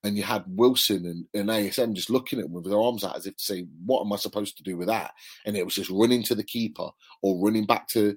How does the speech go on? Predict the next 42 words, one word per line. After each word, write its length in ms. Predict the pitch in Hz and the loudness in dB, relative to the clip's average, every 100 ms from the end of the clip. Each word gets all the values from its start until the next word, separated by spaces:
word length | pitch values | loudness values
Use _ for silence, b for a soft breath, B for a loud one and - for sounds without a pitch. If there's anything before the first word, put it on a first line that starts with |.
| B B | B B
their 120 | 101 | -4
centre 340 | 101 123 113 107 | 2 2 2 -4
backs, 280 | - - - | -6 -6 -6
and 120 | 92 | -6
then 140 | 92 | -4
they 220 | 95 117 | 2 4
were 140 | 110 101 | 4 4
able 260 | 92 82 90 | 2 -2 -4
to 120 | 101 | -4
build 280 | 104 95 90 | 0 -2 -2
again. 360 | 87 101 76 _ B B B B _ _ - | 0 0 -2 _ B B B B _ _ -10
You 140 | 113 | -6
can't 420 | - - 147 147 | -2 6 6 6
play 360 | - - 117 139 | 0 0 4 6
like 220 | 120 90 | 4 2
that 140 | 92 - | -4 -6
in 100 | 87 | -10
the 60 | |
Premier 320 | - 104 85 | -6 -4 -4
League. 300 | 78 73 73 | -8 -12 -10
You 80 | 90 - | -10 -6
can't, 460 | - 143 156 127 B B | 2 4 4 0 B B
if 160 | 107 104 | 2 10
you're 200 | 156 160 | 10 10
setting 400 | 143 156 143 - | 6 6 4 0
up 80 | 143 | -2
the 100 | 104 | 0
way 200 | 98 107 | 2 2
we 180 | 107 107 | 2 0
set 340 | - 113 - | 0 0 2
up, 140 | 131 98 - B B | 0 0 -8 B B
you 160 | 113 | -6
cannot 400 | - - 151 151 - | -4 0 2 2 0
afford 520 | - - 120 - - | -4 0 0 0 -10
to 120 | - - | -12 -8
constantly 760 | - 143 147 - 120 85 80 - B B | 0 2 2 0 -2 -4 -10 -12 B B
give 280 | - 123 113 | 0 2 2
possession 680 | - 107 113 131 - 80 73 - B _ | -2 2 4 2 -2 -12 -16 -20 B _
back 260 | 127 120 - | 4 4 -2
to 100 | 120 | 0
the 100 | 110 | 2
opposition 680 | 107 - 98 107 - - | 2 -2 -2 -2 -4 -10